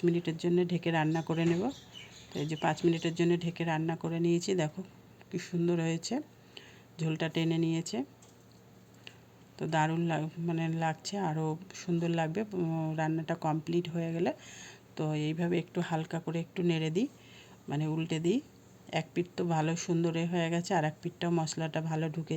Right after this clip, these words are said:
যাবে, ওর জন্য একটু উল্টে পাল্টে দিচ্ছি। তো হয়ে গেছে আমার রান্নাটা। গ্যাসটা বন্ধ করে দিয়ে ঢাকনা দিয়ে ঢেকে রেখে তারপরে আবারও তোমাদের সঙ্গে শেয়ার করব। তো এই দেখো গ্যাসটা বন্ধ করে দেওয়ার পরে দেখো কালারটা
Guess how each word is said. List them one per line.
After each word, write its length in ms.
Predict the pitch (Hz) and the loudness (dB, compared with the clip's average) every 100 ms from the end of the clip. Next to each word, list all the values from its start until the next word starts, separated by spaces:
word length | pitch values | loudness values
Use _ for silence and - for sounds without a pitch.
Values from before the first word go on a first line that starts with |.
| 165 | -2
যাবে, 160 | 170 277 - - - - - | -2 -6 -10 -18 -18 -14 -6
ওর 140 | 156 156 | -4 -2
জন্য 220 | 160 180 240 240 | 0 2 2 0
একটু 180 | - 170 | -2 -2
উল্টে 220 | 160 151 147 | -2 -2 -2
পাল্টে 300 | 151 156 160 | -2 -2 -2
দিচ্ছি। 360 | 165 - - 302 - - - - - - - - - - - - - - | -4 -4 -4 -4 -6 -20 -20 -20 -20 -20 -20 -20 -20 -20 -20 -20 -20 -10
তো 80 | 156 151 | -4 -2
হয়ে 240 | 165 156 156 | 0 0 0
গেছে 220 | 160 - | 0 0
আমার 180 | 175 175 | 2 2
রান্নাটা। 440 | 160 160 160 165 247 | 0 0 0 2 2
গ্যাসটা 340 | 180 147 - 165 | 2 0 -2 -2
বন্ধ 240 | 156 156 156 | 0 0 -2
করে 160 | 165 165 160 | -4 -4 -2
দিয়ে 120 | 214 | -2
ঢাকনা 340 | 202 165 170 165 | -2 -4 -2 2
দিয়ে 180 | 170 180 | 4 4
ঢেকে 280 | 156 156 165 | 2 2 0
রেখে 220 | 175 285 - | 2 2 6
তারপরে 320 | 143 - 180 160 | 4 6 6 6
আবারও 220 | 160 180 | 6 4
তোমাদের 340 | 185 156 160 - | 2 2 2 2
সঙ্গে 200 | 160 165 | 4 4
শেয়ার 260 | 175 160 160 | 2 0 0
করব। 240 | 170 180 311 - - - - - - - - - - | 2 2 2 -2 -16 -20 -20 -20 -20 -20 -20 -20 -6
তো 60 | 151 | -2
এই 120 | 151 | 0
দেখো 240 | 143 143 165 175 | 0 -2 0 2
গ্যাসটা 280 | 165 165 - | 2 2 0
বন্ধ 240 | 160 151 156 156 | 2 2 2 0
করে 160 | 170 160 | -2 -2
দেওয়ার 280 | 160 156 151 | 0 0 0
পরে 220 | 151 156 | -2 0
দেখো 220 | 143 143 - | -2 -4 -2
কালারটা 360 | 156 151 147 | 0 0 0